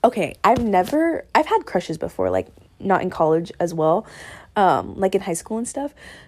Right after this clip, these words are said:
but I can never envision myself, like, falling in love with a person, if that makes sense. Um, and I don't know, it, it's probably just because I didn't know him that well,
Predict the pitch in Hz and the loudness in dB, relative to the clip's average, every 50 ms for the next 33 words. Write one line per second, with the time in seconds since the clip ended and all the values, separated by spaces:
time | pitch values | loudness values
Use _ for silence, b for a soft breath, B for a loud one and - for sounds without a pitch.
0 | B _ _ - 208 233 233 233 220 - - - 294 311 - 427 370 233 180 165 | B _ _ 0 4 6 6 6 6 4 2 2 2 2 2 2 2 2 2 2
1 | 180 208 202 202 196 190 175 175 165 175 190 190 190 196 214 214 - - 208 202 | 2 0 0 -2 -2 -2 -2 -2 -4 -4 -4 -4 -4 -4 -4 -4 -2 -2 0 0
2 | 143 214 - - - 185 165 160 - - - _ _ _ _ _ _ _ _ _ | 0 0 -2 -2 0 0 0 0 -2 -8 -16 _ _ _ _ _ _ _ _ _
3 | _ _ - - - 220 196 185 202 220 220 214 202 180 165 151 151 160 175 - | _ _ -20 -2 2 4 4 4 4 2 0 -2 -2 -2 0 2 2 2 2 2
4 | 254 269 262 262 - 262 269 262 - 294 294 285 277 - 285 285 - 302 285 285 | 0 0 -2 -2 -4 -4 -4 -4 -4 -4 -4 -4 -4 -6 -6 -4 -4 -4 -4 -4
5 | 277 285 277 - - - 294 294 294 294 285 - - - - - b b b b | -4 -6 -6 -6 -6 -6 -4 -4 -4 -4 -6 -10 -14 -18 -20 -20 b b b b
6 | b b b b b b b b b _ - 214 208 202 185 175 160 - - - | b b b b b b b b b _ -2 2 4 4 4 4 4 2 0 -2
7 | - - 233 269 294 294 277 240 220 214 208 - - - 226 - _ _ _ - | 2 2 2 4 2 2 2 2 2 2 2 0 -2 -4 -4 -6 _ _ _ 2
8 | 494 - - 392 480 480 370 247 214 - - 233 233 254 226 220 202 202 196 175 | 2 4 4 4 6 6 6 4 2 -2 -2 -4 -4 0 2 2 2 2 0 -2
9 | 175 170 156 160 165 170 180 185 180 - - 190 190 190 196 196 202 226 - | -2 -2 -2 -2 -2 0 0 0 0 0 2 2 2 2 2 0 -2 -6 -10